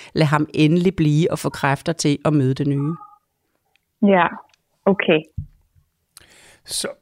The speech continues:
Speaker 3: så Maria, der er noget meget konkret at tage fat på, og, og så kan du altså også høre, at, øh, Lola, hun vurderer ud fra det, både du skriver og det, du også fortæller her, at, at nej, tingene er ikke, øh,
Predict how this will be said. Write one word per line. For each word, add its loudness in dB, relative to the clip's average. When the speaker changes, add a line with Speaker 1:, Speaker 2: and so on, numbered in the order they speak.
Speaker 3:
så 4
Maria, 4
der 2
er 4
noget 0
meget 4
konkret 0
at 2
tage 0
fat 2
på, 4
og, 2
og 0
så 2
kan 2
du 2
altså 2
også 0
høre, 6
at, 0
øh, 0
Lola, 2
hun -2
vurderer -4
ud -4
fra -8
det, -2
både 0
du -4
skriver -4
og -4
det, -4
du 0
også -2
fortæller -2
her, 0
at, -4
at -4
nej, 0
tingene -2
er 0
ikke, -2
øh, -2